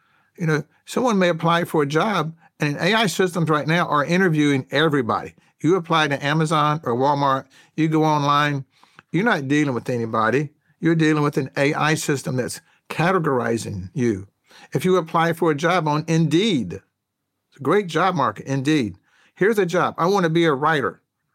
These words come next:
Okay, okay, here's what I do. And all of a sudden you write down how many years you've been writing. And it's like, "Whew,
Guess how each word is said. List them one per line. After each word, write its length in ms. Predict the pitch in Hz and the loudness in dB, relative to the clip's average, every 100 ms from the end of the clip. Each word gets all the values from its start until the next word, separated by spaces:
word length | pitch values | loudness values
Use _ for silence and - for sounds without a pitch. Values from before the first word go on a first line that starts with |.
| _ - | _ -4
Okay, 460 | 127 151 151 151 127 | -4 0 0 0 -2
okay, 380 | 185 185 165 123 | -4 0 0 0
here's 240 | 180 185 | 0 0
what 120 | 185 | 0
I 100 | 165 | 0
do. 340 | 156 147 104 95 _ _ _ - - | 2 2 0 -4 _ _ _ -20 -6
And 120 | 131 | 0
all 120 | 170 185 | 2 2
of 60 | |
a 40 | 165 | 2
sudden 280 | 170 165 | 2 2
you 120 | 156 147 | 0 0
write 240 | 156 147 | 0 0
down 340 | 151 147 135 - _ _ | 0 0 0 -6 _ _
how 140 | 160 | -2
many 260 | 180 185 156 | 2 2 4
years 340 | 143 180 175 | 4 4 4
you've 140 | 160 147 | 2 0
been 140 | 160 | 0
writing. 460 | 151 202 165 113 104 | 2 2 2 0 -6
And 160 | 131 143 | -6 -4
it's 100 | 139 | -2
like, 280 | 143 117 - _ - | 0 0 -4 _ 0
"Whew, 340 | 392 370 - | 2 2 0